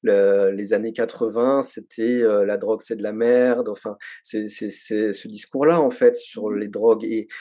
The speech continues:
euh, en écho, on en parlait aux politiques répressives en France, mais aussi il y a une souffrance d'une partie des gens sur un phénomène non maîtrisé pour une partie de la population, euh, inconnu, qui faisait peur. Et je pense qu'en effet, il est vraiment temps,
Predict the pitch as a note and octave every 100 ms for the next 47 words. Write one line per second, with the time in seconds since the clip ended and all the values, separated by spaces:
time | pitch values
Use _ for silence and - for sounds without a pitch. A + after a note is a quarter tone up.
0 | - - A#2+ A#2+ B2 A#2+ B2 C3 B2 G#2
1 | G2 G#2+ A#2 - G#2 F#2+ - - - G#2
2 | - - G#2+ G2+ - C#3+ D#3+ D#3+ - A2
3 | A2 A2 - _ A2+ G#2+ - A#2+ C#3+ A#2+
4 | G#2+ G#2 - - A#2 C3 C3+ G#2+ G2+ G2
5 | - G#2 G#2 A#2+ C3 - G#2 G#2 A2 G#2+
6 | G#2+ A2+ B2+ G#2 G#2 G2+ G#2 G#2 G2+ -
7 | - G2+ G2+ A2 A#2 A#2+ B2 - G#2 G#2
8 | G2+ - - A2 G2+ F#2+ - - G#2 G2+
9 | - A#2 B2+ C3+ C#3+ - - - G#2 G#2
10 | G#2+ A#2 A#2 A#2+ A2+ A2+ B2 C3+ - G#2
11 | G2+ G#2+ A#2+ C3+ - G#3+ _ _ _ _
12 | _ _ A#2+ A2+ - G#2+ A#2 A#2 A#2+ C#3+
13 | G#2 G2+ G#2 G#2 A2 A#2+ A2+ A#2 C#3+